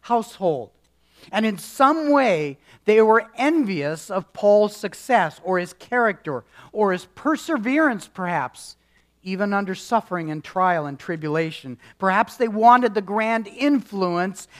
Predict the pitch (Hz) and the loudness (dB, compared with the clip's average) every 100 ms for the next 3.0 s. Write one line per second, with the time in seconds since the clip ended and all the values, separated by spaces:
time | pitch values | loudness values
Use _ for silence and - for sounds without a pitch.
0 | - 233 226 202 247 294 254 170 147 - | -6 -4 -2 2 4 4 0 -6 -8 -12
1 | 185 202 202 196 220 226 190 208 - 254 | -4 0 0 0 -2 -4 -10 -16 -2 2
2 | 214 208 247 233 240 - 254 254 196 | 4 2 2 4 4 0 -2 0 -2